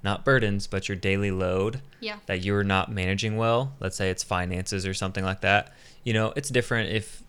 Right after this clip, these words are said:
Speaker 1: there's an illness or some, a loss of a job. Like, you don't, those are burdens. Those aren't daily loads. You know, if your parents are coming in and stepping in
Speaker 2: Right.
Speaker 1: and doing that,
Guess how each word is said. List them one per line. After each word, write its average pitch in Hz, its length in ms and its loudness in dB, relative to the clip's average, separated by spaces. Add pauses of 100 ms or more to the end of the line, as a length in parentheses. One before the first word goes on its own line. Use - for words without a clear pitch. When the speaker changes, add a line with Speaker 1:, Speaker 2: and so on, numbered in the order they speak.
(160)
Speaker 1:
there's 101 280 -2
an 107 80 -2
illness 127 480 2
or 92 40 -4
some, 101 200 -6
a - 40 -12
loss 101 300 0
of 90 80 -10
a 95 40 -6
job. 123 500 2
Like, 90 180 0
you 117 80 -2
don't, 110 220 -2 (100)
those 107 220 0
are 101 80 2
burdens. 92 720 0 (120)
Those 95 180 -2
aren't 95 360 -4
daily 90 320 -4
loads. 92 480 -2
You 95 60 2
know, 98 120 0
if 95 120 -4
your 101 60 -4
parents 104 280 0
are 101 60 -2
coming 98 260 -2
in 95 100 0
and 92 140 -4
stepping 104 380 -2
in 98 60 0
Speaker 2:
Right. 98 100 0
Speaker 1:
and 95 100 -4
doing 120 200 0
that, 92 260 -2